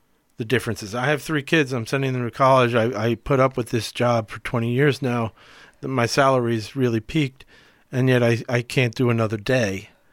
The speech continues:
How do you tolerate that? I can't talk to anybody about this because I still have two kids to put through college. What am, what am I supposed to do?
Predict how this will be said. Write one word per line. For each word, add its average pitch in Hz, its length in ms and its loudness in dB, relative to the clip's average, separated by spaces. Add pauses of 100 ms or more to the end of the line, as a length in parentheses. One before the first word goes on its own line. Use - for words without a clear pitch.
(760)
How 147 280 -2
do 156 100 2
you 139 720 0 (1400)
tolerate 143 540 2
that? 107 200 -2
I 117 100 2
can't 131 320 0
talk 160 240 2
to 170 60 2
anybody 107 300 -2
about 101 260 -4
this 123 160 -4
because - 720 -4 (100)
I 131 140 -6
still 131 220 0
have 120 180 0
two 135 140 -2
kids 123 280 -4
to 107 80 -12
put 120 220 -2
through 117 160 -4
college. 147 580 0
What 131 140 0
am, 131 180 -2 (360)
what 139 140 2
am 135 120 2
I 123 60 2
supposed 120 500 -4
to 113 60 -8
do? 131 400 4